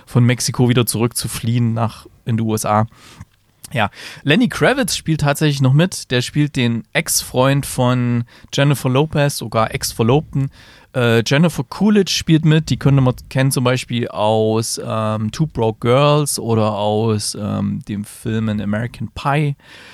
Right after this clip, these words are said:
Also, ähm, die anderen Nebendarsteller, die kennen wir alle auch irgendwo her. Also die, das Setting ist gemacht. Es sind gute Darsteller dabei mit Comedy-Erfahrung. Und diese Hochzeit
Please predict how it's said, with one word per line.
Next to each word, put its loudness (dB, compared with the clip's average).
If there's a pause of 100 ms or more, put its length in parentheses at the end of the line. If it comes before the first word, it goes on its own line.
(720)
Also, 4
ähm, 0
die -2
anderen 2
Nebendarsteller, 2
die -2
kennen -2
wir 2
alle 2
auch -2
irgendwo 0
her. 0
Also -2
die, -2
das 0
Setting 0
ist -4
gemacht. 0 (640)
Es -6
sind -2 (120)
gute -4
Darsteller 0
dabei 0 (220)
mit -4
Comedy-Erfahrung. 2 (680)
Und 2 (200)
diese 2
Hochzeit 0